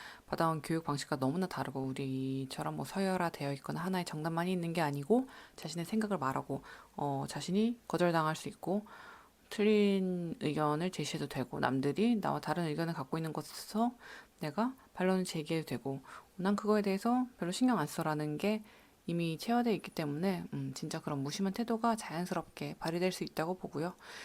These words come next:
그 다음에 또 하나는, 음, 무심한 듯 무심하지 않음이라고 표현을 해야 될까요? 아까 얘기한 농셜랑스처럼 뭔가 effortless elegance? 제가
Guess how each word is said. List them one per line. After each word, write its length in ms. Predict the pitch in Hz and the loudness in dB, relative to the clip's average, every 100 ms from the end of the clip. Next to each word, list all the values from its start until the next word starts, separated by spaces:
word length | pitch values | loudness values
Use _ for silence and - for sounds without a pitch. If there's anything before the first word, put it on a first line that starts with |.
| - - - | -16 -18 -6
그 140 | 180 | 0
다음에 320 | 196 190 185 190 | 2 2 2 0
또 120 | 226 | 0
하나는, 560 | 240 233 208 208 254 262 - - _ _ - | 4 6 6 6 6 2 -10 -20 _ _ -4
음, 340 | 160 156 151 | -2 0 0
무심한 720 | 143 175 226 220 220 208 202 196 | 0 2 6 8 8 8 6 4
듯 220 | 214 220 _ _ _ - _ | 0 -2 _ _ _ -20 _
무심하지 560 | 156 156 185 180 170 143 | -2 0 2 2 0 -2
않음이라고 560 | 127 208 214 170 151 | 0 0 2 0 -2
표현을 280 | - 220 196 | 0 2 4
해야 120 | 214 | 2
될까요? 360 | 233 220 147 196 - - - | 0 0 -2 -4 -8 -18 -8
아까 280 | - - 156 | -6 -2 0
얘기한 300 | 139 143 147 | 0 2 2
농셜랑스처럼 920 | 156 175 185 180 175 - - 170 156 - - - | 2 2 0 0 -2 -4 -2 0 -2 -6 -18 -8
뭔가 180 | 151 - - | 0 2 4
effortless 920 | 175 240 262 226 196 165 - - - 156 | 4 4 2 6 6 4 0 -10 -4 0
elegance? 540 | 156 151 196 - - | 2 2 -2 -4 -8
제가 460 | - 185 190 170 | -2 4 6 6